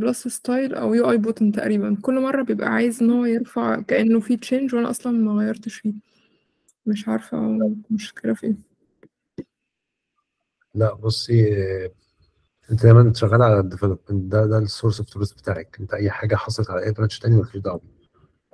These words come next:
Speaker 1: مم.
Speaker 2: تمام؟ فهو ظهر هنا ان احنا عندنا كونفليكت، قدامنا تو اوبشنز، ان انا افيكس الكونفليكت ده في فور،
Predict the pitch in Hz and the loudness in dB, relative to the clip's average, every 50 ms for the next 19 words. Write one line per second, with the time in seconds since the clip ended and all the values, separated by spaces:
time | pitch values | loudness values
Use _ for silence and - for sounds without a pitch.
0 | 110 113 110 - _ _ _ - - - - - 120 120 120 120 120 120 120 - | -20 -20 -20 -20 _ _ _ -20 -20 -20 -20 -20 -20 -20 -20 -20 -20 -20 -20 -14
1 | - 269 262 262 262 254 247 - _ _ _ _ _ _ _ _ _ _ _ _ | -8 -6 -6 -4 -4 -6 -8 -10 _ _ _ _ _ _ _ _ _ _ _ _
2 | _ _ - - 95 104 123 147 120 - _ _ _ _ _ _ _ _ - - | _ _ -8 -2 0 0 0 0 -2 -8 _ _ _ _ _ _ _ _ -20 -20
3 | - _ _ - - 107 98 113 131 143 139 123 113 127 131 139 127 127 135 147 | -20 _ _ -4 2 6 8 10 10 10 10 8 6 6 6 4 4 4 4 6
4 | 147 135 127 117 117 139 131 120 110 104 104 113 120 127 127 123 120 117 - 113 | 6 6 4 2 0 0 2 2 2 2 2 2 2 2 2 0 0 -2 0 -2
5 | 104 98 - - 101 - _ _ _ - 104 101 104 113 123 131 120 113 123 127 | -2 -2 -4 -10 -16 -16 _ _ _ -10 -6 -4 -2 0 0 0 0 0 0 0
6 | 135 135 127 - - 92 85 85 90 92 98 104 107 104 95 87 - - 110 - | 0 0 -4 -6 -14 -16 -14 -12 -8 -6 -2 -2 0 -2 -2 -4 -6 -10 -12 -12
7 | - - - - 107 101 - 98 95 _ - 101 117 117 117 - 139 143 143 139 | -12 -6 0 0 0 0 0 -4 -10 _ -2 0 0 0 0 -2 -4 -2 -4 -4